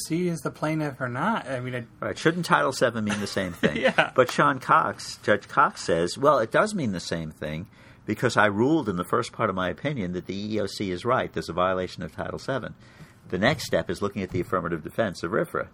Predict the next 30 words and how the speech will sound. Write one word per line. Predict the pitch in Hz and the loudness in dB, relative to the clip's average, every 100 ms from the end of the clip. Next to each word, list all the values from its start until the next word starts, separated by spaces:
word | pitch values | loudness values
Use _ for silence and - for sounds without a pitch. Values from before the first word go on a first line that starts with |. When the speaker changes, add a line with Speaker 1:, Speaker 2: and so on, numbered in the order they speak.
| - | -14
Speaker 1:
Yeah. | 127 127 123 120 - | -14 -12 -14 -16 -8
Speaker 2:
And | 101 87 | -6 2
that | 104 123 | 4 4
only | 110 101 | 2 -2
applies | 87 - 80 80 - | -4 0 2 0 -4
to | - | -4
government-initiated | 85 82 82 78 76 76 - 78 78 | 0 0 -2 -8 -8 -10 -10 -8 -6
actions. | 85 85 - - - - - - - - - - | -6 -6 -10 -18 -18 -20 -20 -20 -20 -20 -20 -16
To | - | -6
me, | 92 165 | 2 2
the | 170 101 | 4 2
logic | 87 92 101 107 87 | 4 4 4 0 -8
of | 69 | -4
that | 80 76 | 0 0
is | 57 73 71 73 - - - | -2 -4 -4 -6 -10 -10 -8
that | 82 | -6
the | - | 0
private | - 110 101 - | 4 4 2 -2
plaintiff | 101 110 - 71 | 0 0 -4 -6
would | 85 | -6
be | 73 78 | -6 -8
suing | - 117 92 | -4 -2 -2
to | 85 85 | -4 -6
enforce | 82 92 87 | -4 -2 -2
a | - | -4
public | - 101 85 78 | -6 -4 -4 -2
right | 95 127 - - | 0 0 -2 -10
under | 80 76 | -14 -14
Title | - - 80 | -12 -10 -10
seven. | - 110 - | -8 -8 -8